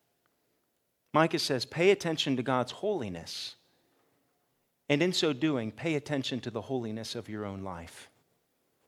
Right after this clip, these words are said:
Micah says, "Pay attention to God's patience.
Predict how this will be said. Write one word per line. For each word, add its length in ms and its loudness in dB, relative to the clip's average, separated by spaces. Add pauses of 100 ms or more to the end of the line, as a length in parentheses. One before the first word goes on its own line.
(1160)
Micah 280 6
says, 240 2
"Pay 200 6
attention 420 4
to 60 6
God's 280 10
patience. 720 6